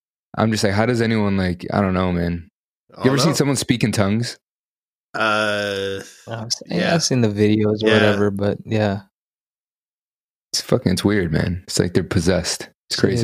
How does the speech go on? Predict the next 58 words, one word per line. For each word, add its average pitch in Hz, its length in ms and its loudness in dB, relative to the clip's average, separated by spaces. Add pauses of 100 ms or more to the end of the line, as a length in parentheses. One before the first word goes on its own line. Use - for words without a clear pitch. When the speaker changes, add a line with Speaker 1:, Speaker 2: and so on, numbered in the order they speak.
Speaker 1:
crazy. 107 40 -6
Speaker 3:
kinda 98 220 -6
weird. 95 220 -4
Speaker 2:
Well, 147 280 -4 (260)
Speaker 3:
Yeah. 101 320 -10 (640)
Speaker 2:
they're, 135 160 4
they're 139 200 4
going 151 260 4
all 143 220 4
in 165 140 4
to 139 60 2
make 135 180 0
sure 131 180 0
that 123 140 -2
their 120 180 4
afterlife 117 600 2
is, 110 220 -2
uh, 110 480 0 (120)
whatever 107 360 0
they 107 120 0
think 110 200 -2
it's 110 120 -8
gonna 120 200 0
be, 101 120 -4
a 95 60 -4
good 110 200 2
one, 101 260 -4 (220)
out 117 160 4
of 107 120 -2
fear, 113 320 2
you 104 180 -6
know? 107 180 -2
I 117 100 2
don't 117 100 2
know. 110 100 0
That's 131 200 2
the 117 60 -4
crazy 127 300 0
part, 107 240 -2
too, 120 140 2
is, 98 200 -4 (500)
like, 113 180 0
you 110 80 -2
gotta 117 200 4
do 113 180 2
this 110 200 0
out 110 120 4
of 95 120 -4 (100)
fear? 123 340 0 (360)
Why 107 180 2
are 127 60 4
you 123 140 0
doing 120 200 2
this 113 160 -2
out 110 120 0
of 92 100 -8
fear? 101 360 -6 (420)
Like, - 320 -14